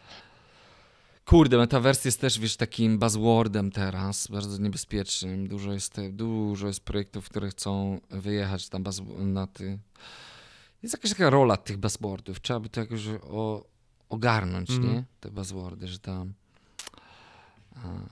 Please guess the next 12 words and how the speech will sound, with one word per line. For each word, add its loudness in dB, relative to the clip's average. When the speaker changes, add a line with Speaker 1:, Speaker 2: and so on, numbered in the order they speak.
Speaker 1:
okej, 0
możesz 6
używać 0
tego -2
buzzworda, 0
ale 2
musisz 0
mieć 2
ten 2
N 2
F 0
T. -2